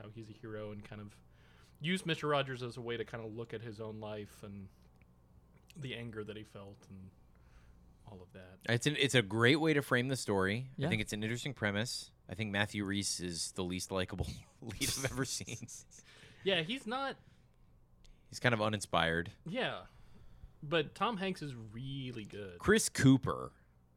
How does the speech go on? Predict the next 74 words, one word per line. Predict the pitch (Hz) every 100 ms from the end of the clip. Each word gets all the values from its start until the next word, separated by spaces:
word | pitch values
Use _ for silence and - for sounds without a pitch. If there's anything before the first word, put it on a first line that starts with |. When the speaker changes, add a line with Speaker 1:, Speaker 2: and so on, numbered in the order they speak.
| _ - - -
Speaker 2:
in | 107
this | 92 -
movie. | 87 78 67
Speaker 3:
Who's | 131 -
Chris | 127
Cooper | - 135 -
for | -
Speaker 2:
He, | 120
Speaker 3:
the | 117
layman? | 117 127
Speaker 2:
he | 143 - -
plays | 127 117 92
the | 101
dad. | 92 90 95 101
He | 95 104
won | 90 95 95 92 95 95
an | 95
Oscar | 92 92 95
for | - 87
adaptation. | 87 82 - 87 - 87 85 80
He | 80 90
was | 85
also | 95 87 - 87
the | 82 80
rich | 85
man | 170 208 208 208
in | 180
Speaker 3:
Oh. |
Speaker 2:
Little | 131 85 78
Women. | 85 73 95
Speaker 3:
Uh, | 156
uh, |
uh, | 160 156 156 151 131 151
uh, | 151 151 143
Speaker 1:
He | 147
was | 143
also | 139 135
Speaker 3:
uh, | 127
Speaker 1:
in |
the | 110
Muppets | 113
Speaker 3:
Kill | 180
Bill. | 214 147
Speaker 1:
movie. | 147 156 147
He |
was | 123 110
the |
bad | 98 104
guy | -
in | 98
the |
Muppets | 95
Speaker 3:
Kill | 156 160
Bill. | 190
Speaker 1:
movie. | 143 131
He | 123
was | 123
really | 135
good. | 139 147 - - -
Speaker 2:
Kill | 147 117
Speaker 3:
No, |
Speaker 2:
Bill? | 95 143
Speaker 3:
not | -
Kill | 156
Bill. | 139 113 - - -
Mixing | 135 - 151
'em | 143
up. | 120 -
Speaker 2:
I | 143
was | 143
like, | 135 -
"Kill | 190
Bill." | 175 135 196 104 -
<laughs> | 185